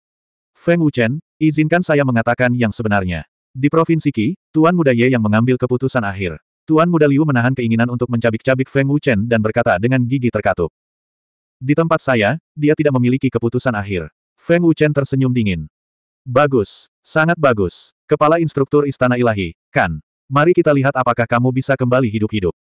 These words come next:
Ye Tianfan benar-benar marah. Aura mengerikan Kaisar Dewa Bintang Tiga meledak. Zhou Xinxin dan Tuan Muda Liu keduanya mengungkapkan ekspresi sedih. Namun,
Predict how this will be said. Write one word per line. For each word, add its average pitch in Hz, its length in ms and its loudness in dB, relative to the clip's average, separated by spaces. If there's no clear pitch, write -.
Ye 143 240 2
Tianfan 160 400 2
benar-benar 127 480 0
marah. 104 320 -2
Aura 156 280 4
mengerikan 139 400 0
Kaisar 131 360 0
Dewa 107 200 2
Bintang 131 320 0
Tiga 135 240 0
meledak. 92 320 0
Zhou 143 280 2
Xinxin 170 360 0
dan 147 120 2
Tuan 127 200 2
Muda 120 200 2
Liu 120 200 2
keduanya 117 360 2
mengungkapkan 113 520 0
ekspresi 135 400 -4
sedih. 95 320 -6
Namun, 147 520 2